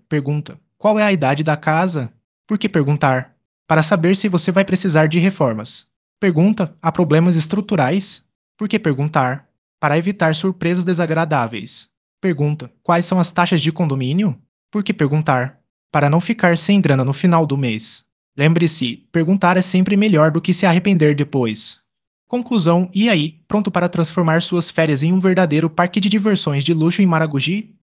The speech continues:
Com casas de luxo em Maragogi é a L que mais parecem saídas de um sonho. Você vai se sentir como se tivesse ganhado na Mega Sena.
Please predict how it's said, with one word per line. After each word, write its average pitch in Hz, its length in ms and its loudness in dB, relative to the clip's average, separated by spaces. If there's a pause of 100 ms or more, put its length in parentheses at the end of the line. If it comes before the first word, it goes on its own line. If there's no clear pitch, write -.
Com 180 160 -2
casas 165 340 -2
de 160 100 -2
luxo 156 300 -2
em - 20 2
Maragogi 180 600 0
é 165 80 -6
a 170 120 0
L 180 160 0
que 180 160 -6
mais 180 300 0
parecem 165 440 -2
saídas 170 480 -4
de 165 100 -2
um 156 80 -2
sonho. 131 480 -6 (200)
Você 156 220 -4
vai 208 160 -2
se 196 140 -8
sentir 196 420 -4
como 208 200 -4
se 196 120 -4
tivesse 156 440 -2
ganhado 175 440 0
na 175 120 -2
Mega 151 300 -2
Sena. 120 480 -6